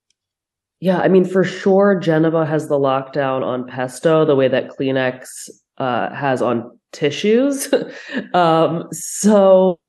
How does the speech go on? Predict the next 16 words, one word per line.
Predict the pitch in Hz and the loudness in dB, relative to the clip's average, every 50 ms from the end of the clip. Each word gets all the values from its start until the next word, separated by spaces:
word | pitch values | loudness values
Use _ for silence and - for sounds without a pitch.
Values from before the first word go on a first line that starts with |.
| - 190 - 185 185 | -4 -4 -4 -2 -2
there | 180 196 202 202 | 0 2 2 2
are | - 202 202 | 2 0 0
so | 202 - - - 202 180 180 | -4 -6 -6 -2 0 0 0
many | 180 180 175 175 170 | 0 0 -2 -2 -2
different | 160 160 156 156 156 151 147 143 - - | -4 -4 -6 -6 -4 -4 -4 -4 -6 -10
pesto | - - 143 139 139 - - - 156 135 131 131 127 123 120 120 135 - - - _ | -12 -10 -10 -10 -10 -12 -8 -4 -2 0 0 0 0 0 0 -2 -4 -6 -10 -18 _
sauces | _ - - - - 120 110 147 156 - 233 233 247 247 233 | _ -20 -12 -8 -6 -6 -6 -6 -4 0 2 2 2 2 0
in | 233 - - 240 240 240 - | -4 -2 0 0 0 0 0
Italy, | 247 247 247 240 247 247 247 240 | 0 0 2 0 0 0 -2 -2
and | - - 170 170 165 165 | -4 -4 -4 -4 -6 -8
so | - - 190 170 170 | -8 -6 -4 -4 -2
many | 170 165 156 156 147 | -2 -2 -2 0 -2
are | 143 139 | -2 -4
present | 143 - 151 139 135 131 143 135 131 127 117 - - _ _ _ _ _ _ _ _ _ _ _ _ | -6 -6 -6 -6 -6 -4 -4 -4 -4 -6 -8 -12 -16 _ _ _ _ _ _ _ _ _ _ _ _
in | 156 151 143 139 135 135 - - | -2 0 0 0 -2 -2 -6 -10
Sicily. | - - - - 127 127 - - 104 98 82 - - - | -16 -14 -10 -10 -10 -8 -6 -6 -4 -4 -4 -6 -10 -14